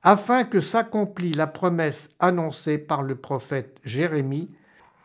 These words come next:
Voici que des jours viennent, parole du Seigneur, où j'établirai une alliance nouvelle avec la maison d'Israël et la maison de Juda. Après ces jours-là,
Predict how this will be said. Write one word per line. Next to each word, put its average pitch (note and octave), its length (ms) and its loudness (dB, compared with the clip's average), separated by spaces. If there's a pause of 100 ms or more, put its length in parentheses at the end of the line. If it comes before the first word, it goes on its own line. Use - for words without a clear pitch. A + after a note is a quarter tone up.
(400)
Voici G3 640 2
que D#3+ 100 0
des F3 280 4
jours D3+ 460 0
viennent, C3 600 0 (280)
parole D#3 440 2
du C#3 120 -10
Seigneur, C3+ 680 -6 (480)
où D#3+ 180 0
j'établirai D3+ 1000 -2
une E3 200 -2
alliance D3 560 -4
nouvelle C#3+ 540 -2 (300)
avec B2+ 420 -4
la C3 180 -4
maison B2+ 460 -4
d'Israël C3+ 840 -4 (340)
et D3 80 -4
la B2+ 160 -2
maison A#2+ 460 -6
de A#2 180 -8
Juda. A2 540 -8 (1300)
Après D#3+ 360 4
ces F#3 200 4
jours-là, D#3+ 680 0